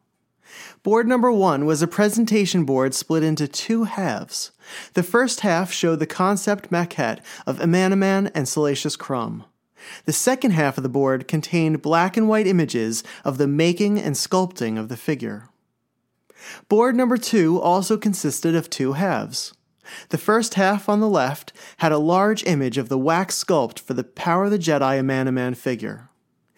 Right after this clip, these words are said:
In the upper background of the frame was the image of the exploded view of the sculpt,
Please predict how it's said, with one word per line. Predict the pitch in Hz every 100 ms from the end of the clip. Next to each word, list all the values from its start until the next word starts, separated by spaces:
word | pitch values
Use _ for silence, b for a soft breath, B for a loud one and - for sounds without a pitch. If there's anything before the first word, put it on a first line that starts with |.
| B B B
In | 190
the | 202
upper | 214 240
background | 202 220 208 214 208
of | 214
the | 214
frame | - 156 139 131 143 B B
was | 151 156
the | 156 170
image | 202 214 214 -
of | 156
the | 147
exploded | 151 - - 208 220 226 160
view | 127 120
of | 113
the | 120
sculpt, | 113 - 117 101 -